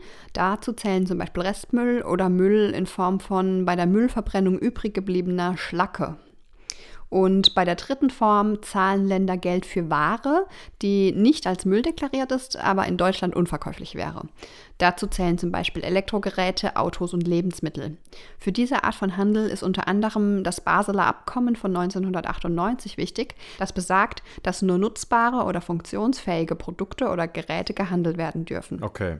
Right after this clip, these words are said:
Speaker 2: verstehe. Und jede dieser Formen des Handels bringt dann nochmal eigene spezifische Probleme mit sich.
Speaker 1: Genau. Die erste Problematik des Exports von Müll zum Recyceln liegt in den weiten Lieferketten, die einen hohen C O zwei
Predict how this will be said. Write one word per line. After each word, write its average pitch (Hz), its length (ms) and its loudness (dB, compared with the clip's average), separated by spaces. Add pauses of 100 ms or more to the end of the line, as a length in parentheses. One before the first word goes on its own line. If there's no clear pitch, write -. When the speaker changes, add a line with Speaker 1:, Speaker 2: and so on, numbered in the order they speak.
Speaker 2:
verstehe. 76 460 -12 (360)
Und 101 160 -4
jede 139 180 0
dieser 117 220 0
Formen 131 360 2
des 110 160 -6
Handels 123 400 -2
bringt 113 280 -2
dann 98 160 2
nochmal 95 400 -2
eigene 92 400 -2
spezifische 87 680 -10
Probleme 82 480 -6
mit 80 160 -8
sich. - 240 -18
Speaker 1:
Genau. 180 440 2 (540)
Die - 60 2
erste 247 320 0
Problematik 233 840 0
des 190 200 -4
Exports 226 520 -4
von 220 240 0
Müll 208 180 2
zum 185 200 -4
Recyceln 247 800 2
liegt 214 260 -2
in 202 80 4
den 202 160 4
weiten 180 260 0
Lieferketten, 247 720 2 (240)
die 190 80 0
einen 175 260 4
hohen 214 280 2
C 170 180 0
O 160 40 0
zwei 180 440 -2